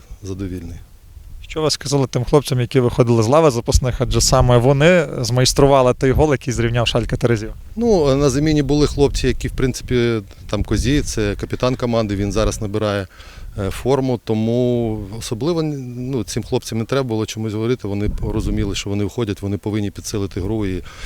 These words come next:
Speaker 1: е, вони дійсно підсилили, і другий тайм, для ме-, ну, як для мене, він був, е, на нашу користь в плані, там, функціональної, е, готовності і мом-, цих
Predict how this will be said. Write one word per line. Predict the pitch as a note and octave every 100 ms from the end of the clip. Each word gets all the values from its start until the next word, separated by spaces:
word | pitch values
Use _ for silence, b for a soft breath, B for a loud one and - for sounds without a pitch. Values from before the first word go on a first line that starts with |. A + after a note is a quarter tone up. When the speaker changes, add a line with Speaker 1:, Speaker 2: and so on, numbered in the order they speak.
| B B -
Speaker 1:
е, | F#2+ F#2 F#2 F2+
вони | F2+ A2 A2
дійсно | G2+ B2+ -
підсилили, | A2+ A2+ - C#3 D3+ C3+ A2+
і | G#2+ G2+ G2
другий | F#2+ G#2 G2+
тайм, | G2+ A2 A2 G#2+ - G2 G2 G2 F2+
для |
ме-, | G2 G2
ну, | A#2+ G#2+
як | F#2+
для | - G2+
мене, | A2 G#2+
він | F#2 F#2
був, | F#2+ F#2+ -
е, | - - - - - F2+ F2+
на | F#2
нашу | G2+ C#3 C#3+
користь | - A2+ A#2 F#2+
в | -
плані, | G2 G2 F#2 F#2 F2+ F2+ F2+ F2 -
там, | F2+ E2+ -
функціональної, | F2 - G2 A#2 A#2 G#2
е, | F#2 - - F#2+ F#2 F2+
готовності | F2+ A2 F#2 F2+ - - F#2 F#2
і | F#2
мом-, | F#2 F2 - - -
цих | A2